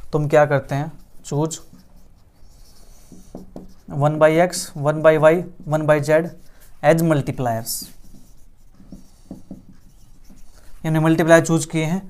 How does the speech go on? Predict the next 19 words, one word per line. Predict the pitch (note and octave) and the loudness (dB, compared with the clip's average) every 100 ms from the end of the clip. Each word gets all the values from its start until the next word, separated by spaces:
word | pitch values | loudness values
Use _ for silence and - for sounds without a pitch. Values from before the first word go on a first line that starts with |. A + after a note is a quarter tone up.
| - | -10
तो | - | 0
ये | E3 | 4
हमारे | D3 C3+ | 6 4
पास | C#3+ C#3+ | 4 2
बनेगा | C3+ C#3+ D3 | 0 0 0
डीएक्स | C#3 D3 E3+ F3 - - - - - - - | 0 0 0 -2 -6 -10 -18 -20 -20 -18 -14
upon | D3+ D#3 D3+ | -4 0 0
x | D#3+ - | -2 0
time | E3 D#3+ | 0 2
वाई | C#3+ D#3+ | 4 4
स्क्वायर | D#3+ F3 E3+ | 2 0 0
माइनस | D#3 D3+ D3 | 2 -2 -4
के | D3+ | -2
जेड | D3 E3 | 0 0
स्क्वायर, | - - F#3 - - - - - - - - - - - - - - C#3 | 0 -4 -6 -8 -20 -20 -20 -20 -20 -20 -20 -20 -20 -20 -20 -20 -10 -2
डीवाई | D3+ F3 F#3 F#3 | 2 4 4 4
upon | F#3 F#3 E3 | 2 0 2
y | C#3 D#3 D#3 | 2 4 4
time | E3+ | 2